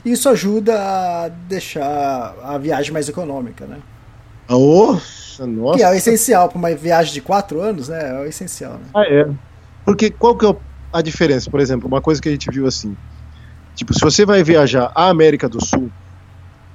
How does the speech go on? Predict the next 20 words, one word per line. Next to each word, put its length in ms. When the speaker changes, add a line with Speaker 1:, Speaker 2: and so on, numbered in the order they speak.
Speaker 2:
uma 100
coisa 260
que 100
você 260
economiza 680
bastante, 540
que 140
vai 160
pesar 360
pra 200
nós, 300
e 40
não 180
tem 240
como 140
a 60
gente 180
fugir, 320
é 220
visto 640